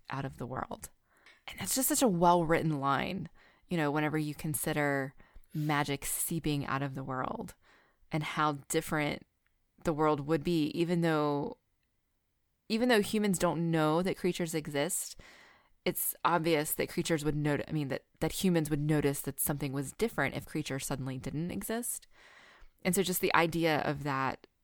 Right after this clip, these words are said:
put into such an elegant sentence, I think, just resonated with me.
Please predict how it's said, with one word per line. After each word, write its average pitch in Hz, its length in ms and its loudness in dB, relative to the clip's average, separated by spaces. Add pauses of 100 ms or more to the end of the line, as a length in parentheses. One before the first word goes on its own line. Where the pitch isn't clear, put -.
(160)
put - 340 2
into 151 720 -2 (880)
such 185 240 0
an 175 100 -2 (180)
elegant 165 540 2
sentence, - 920 -4 (480)
I 151 120 -2
think, 139 260 -4
just - 180 -4
resonated 131 520 -2
with - 160 -8
me. 80 280 -12